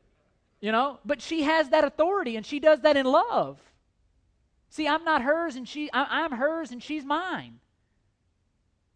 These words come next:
And we gotta love each other enough and carefree, and again, set the context in marriage, husbands, where those kind of conversations can take place.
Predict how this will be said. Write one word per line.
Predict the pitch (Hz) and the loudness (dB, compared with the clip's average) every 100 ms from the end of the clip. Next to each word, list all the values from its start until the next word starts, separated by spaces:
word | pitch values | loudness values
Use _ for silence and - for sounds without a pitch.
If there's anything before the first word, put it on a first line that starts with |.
| _ | _
And | 262 277 240 | -6 -4 -4
we | 320 | -2
gotta | 320 262 | 0 2
love | 220 233 285 | 2 2 2
each | 294 262 | -2 -2
other | 294 277 | -4 -2
enough | 269 294 294 | -4 -6 -6
and | 214 185 | -12 -10
carefree, | 247 262 269 240 | -4 -4 -4 -10
and | 214 | -8
again, | 208 269 240 - - - | -8 -6 -8 -10 -20 -20
set | - 294 285 | -2 -2 -2
the | 226 | -8
context | - 269 311 311 - 240 220 - | -8 -4 -4 -4 -4 -6 -6 -12
in | 208 | -8
marriage, | 226 294 277 196 | -4 -4 -4 -4
husbands, | 240 202 220 175 | -4 -4 -10 -4
where | 233 | -2
those | 240 277 | 0 -4
kind | - 247 233 | -6 -6 -6
of | |
conversations | 240 254 240 214 262 - 233 | -2 -4 -4 -4 -4 -4 -14
can | - 214 | -14 -4
take | 254 269 | -4 -4
place. | - 294 453 143 - - _ | -2 -2 -4 -14 -20 -20 _